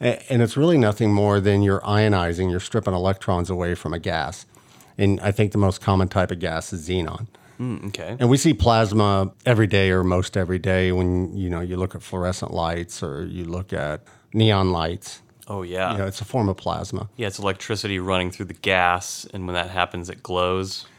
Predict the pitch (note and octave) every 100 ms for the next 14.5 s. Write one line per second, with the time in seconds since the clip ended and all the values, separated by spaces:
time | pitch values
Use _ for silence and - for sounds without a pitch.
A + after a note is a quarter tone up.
0 | - - - A#2 A2 A#2 A2+ _ _ _
1 | _ E3 D#3 D3 G#2+ A2 A#2 C#3 A#2+ A#2
2 | A#2 - - A#2 G2 A#2+ A2+ - A#2+ C#3
3 | C#3 A#2 A2 G#2 F#2 G2 F#2+ A2+ G2+ F2+
4 | F2+ - - _ - A#2 G#2 _ _ -
5 | - - A#2+ G#2 G2 F#2 F#2 G2 F2+ -
6 | F#2+ F2 C#2 C#2+ - _ - G#2 F2+ -
7 | G2 G2 F#2 D#2+ - F#2+ A2 G2+ - A2
8 | F#2+ - D3 C#3+ C3+ A#2+ G#2+ B2 G#2 F#2+
9 | G2 - A2 G#2 F#2+ F2+ - E2 F2+ D2
10 | F2+ - G2 F2+ - - - B2+ B2+ -
11 | E3+ E3+ D#3 - G#2 F2+ F#2+ B2 - -
12 | A2+ - G3+ C#3 F#2+ F#2+ D3+ - G2+ E2+
13 | F#2 F2 E2 D#2+ G2 G#2 - - F#2+ E2+
14 | E2+ G2 - -